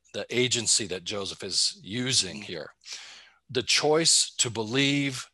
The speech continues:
that the testimony of James might be true. It could make a difference if I go into the woods and pray. That's faith. He goes to a private place and he starts to pray, and he's immediately overwhelmed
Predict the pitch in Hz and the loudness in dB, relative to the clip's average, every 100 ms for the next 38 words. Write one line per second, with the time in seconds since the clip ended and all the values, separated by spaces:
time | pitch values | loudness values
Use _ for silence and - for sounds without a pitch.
0 | _ 117 104 120 - 147 139 - 131 123 | _ -4 -2 -4 0 2 2 0 -2 -2
1 | 113 95 117 113 110 104 - - - 117 | -2 -2 -2 -2 -4 -2 -4 -6 -4 0
2 | 135 135 127 113 - 139 135 87 - - | 0 -2 -6 -2 0 2 0 -2 -10 -12
3 | - 170 151 139 139 110 92 139 - 104 | -2 0 4 2 2 0 2 2 2 -4
4 | 87 - - - 110 135 104 87 117 117 | -2 0 0 0 0 2 2 0 0 0
5 | 107 104 98 107 101 98 - 117 107 117 | -4 -8 -8 -6 -6 -8 -8 -4 -2 -2
6 | 127 120 - - 117 98 80 - - _ | -4 -2 0 0 0 -4 -4 -12 -18 _
7 | - 107 - 131 - 139 113 - 127 123 | -18 -4 2 2 2 2 0 0 2 4
8 | 135 160 - 113 101 123 - - - _ | 2 -2 -2 -2 0 0 0 0 -8 _
9 | _ _ _ _ _ 110 107 - 135 135 | _ _ _ _ _ -4 0 2 2 2
10 | - - 127 127 107 104 104 113 113 107 | 2 0 -4 0 2 2 0 -4 -4 -4
11 | 104 123 123 127 120 117 110 101 92 107 | -4 -2 -2 -2 -4 -4 -4 -4 -6 -4
12 | 104 92 85 | -4 -6 -10